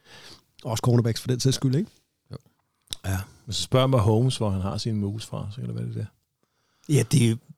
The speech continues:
Speaker 1: nogle gange kan du godt faktisk lidt mere minde om Mahomes. Det er jo Mahomes virkelig en mester i det her.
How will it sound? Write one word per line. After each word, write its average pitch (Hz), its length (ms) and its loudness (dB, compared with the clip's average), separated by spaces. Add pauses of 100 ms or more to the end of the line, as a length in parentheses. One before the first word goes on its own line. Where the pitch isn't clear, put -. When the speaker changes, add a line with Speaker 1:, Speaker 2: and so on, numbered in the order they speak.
(600)
Speaker 1:
nogle 165 280 8
gange 175 160 8
kan 170 120 8
du 127 100 8
godt 143 160 4
faktisk 151 300 4
lidt 151 240 8
mere 143 260 10
minde 135 340 10
om 127 140 6
Mahomes. 127 460 6
Det 151 120 6
er 175 40 10
jo 180 60 8
Mahomes 127 600 6
virkelig 147 240 6
en 139 60 10
mester 143 280 6
i 175 60 0
det 147 100 4
her. 156 120 4